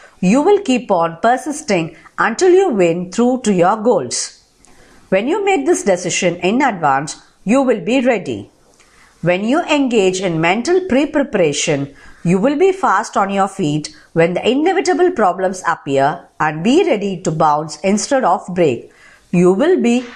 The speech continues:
virtually unstoppable. Action exercises.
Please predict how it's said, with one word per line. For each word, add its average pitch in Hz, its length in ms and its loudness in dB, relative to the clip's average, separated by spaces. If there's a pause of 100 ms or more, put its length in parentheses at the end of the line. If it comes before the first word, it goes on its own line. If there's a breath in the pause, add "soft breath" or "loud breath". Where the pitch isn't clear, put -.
virtually 196 800 0
unstoppable. 147 840 -4 (1500 loud breath)
Action 285 500 -2
exercises. 123 1000 -6